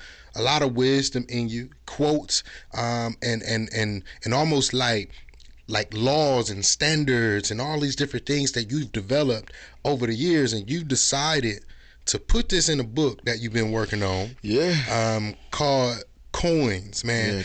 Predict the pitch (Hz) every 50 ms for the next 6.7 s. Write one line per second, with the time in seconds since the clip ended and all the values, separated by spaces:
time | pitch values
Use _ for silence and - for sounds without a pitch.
0 | - - - 170 165 165 151 147 139 - - - - - 151 127 139 165 190 185
1 | 180 156 - - 135 135 139 135 127 127 135 135 131 123 117 117 - - - 135
2 | 131 120 - - 113 107 120 131 131 123 110 120 107 104 87 - 107 107 107 104
3 | 98 - - - 101 92 87 110 104 - - 92 - - - 85 - - - -
4 | 90 - 139 147 117 95 90 95 113 113 - - 135 127 127 120 117 104 104 110
5 | 107 - - 101 104 - - - 117 - - 92 95 95 90 101 101 - - -
6 | 82 82 87 82 101 98 - - - 82 82 82 -